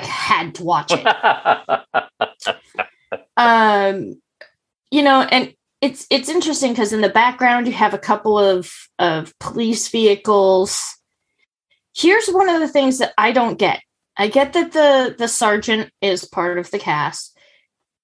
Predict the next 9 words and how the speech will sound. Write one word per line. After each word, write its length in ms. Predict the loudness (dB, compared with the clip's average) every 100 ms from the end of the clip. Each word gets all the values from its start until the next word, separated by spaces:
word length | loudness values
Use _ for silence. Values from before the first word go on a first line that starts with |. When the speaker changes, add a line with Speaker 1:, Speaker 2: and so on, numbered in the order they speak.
| _
Speaker 1:
Charlie 600 | -4 0 2 2 2 2
the 200 | 0 0
pickpocket 920 | -2 -4 -4 -4 0 0 -2 -10 -12 _ _ _ _ _ _ _ 0
is 220 | 0 0
Speaker 2:
Uh-huh. 220 | 0 2
Speaker 1:
billed 480 | 2 4 4 2 0 0
as 260 | 0 0 -4
top 440 | -4 0 0 -2
cast, 580 | -4 0 2 0 -2